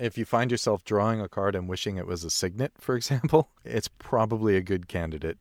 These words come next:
to remove. And not that you were wishing it was a signet in that particular case, but it's like, that's kind of the <laughs> standard. If you're like, "Wow, I wish this were anything else," maybe it should be. Then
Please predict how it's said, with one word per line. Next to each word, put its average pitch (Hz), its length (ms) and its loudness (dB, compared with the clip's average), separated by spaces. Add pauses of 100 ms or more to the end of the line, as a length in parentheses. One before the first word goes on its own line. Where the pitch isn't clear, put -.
to - 120 -6
remove. 71 560 -6 (160)
And 104 100 0
not 110 200 4
that 95 180 2
you 98 100 0
were 87 140 -2
wishing 92 300 0
it 87 40 -2
was 87 140 -6
a 90 60 -6
signet 92 340 -4
in 82 80 -4
that 82 160 -4
particular 85 380 -10
case, 80 320 -8
but 87 160 -10
it's 87 180 -10
like, 82 180 -10
that's 110 220 4
kind 104 220 -2
of 80 80 -8
the 82 60 -6
<laughs> - 140 2
standard. 87 460 -2
If - 140 0
you're 127 100 4
like, 107 240 2
"Wow, 95 380 6 (260)
I 90 120 -2
wish 95 260 0
this - 200 -4
were 78 140 -4
anything 82 500 -4
else," - 440 -8 (200)
maybe 233 300 2
it 220 80 0
should 220 260 0
be. 101 260 0 (760)
Then 117 540 0